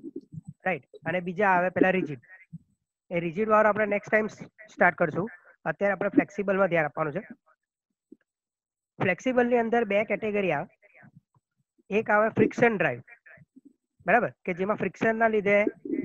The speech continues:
પાવર ટ્રાન્સમિટ થાય. અને બીજું આવે મેશ ડ્રાઈવ,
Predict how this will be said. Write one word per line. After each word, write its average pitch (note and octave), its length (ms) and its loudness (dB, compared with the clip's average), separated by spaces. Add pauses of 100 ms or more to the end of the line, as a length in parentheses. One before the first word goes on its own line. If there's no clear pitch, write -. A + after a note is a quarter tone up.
(180)
પાવર F3+ 180 2
ટ્રાન્સમિટ E3+ 340 -4
થાય. B2+ 220 -8 (440)
અને E3+ 140 2
બીજું F3+ 300 4
આવે G3 140 4
મેશ F#3 340 0
ડ્રાઈવ, C#3+ 240 -6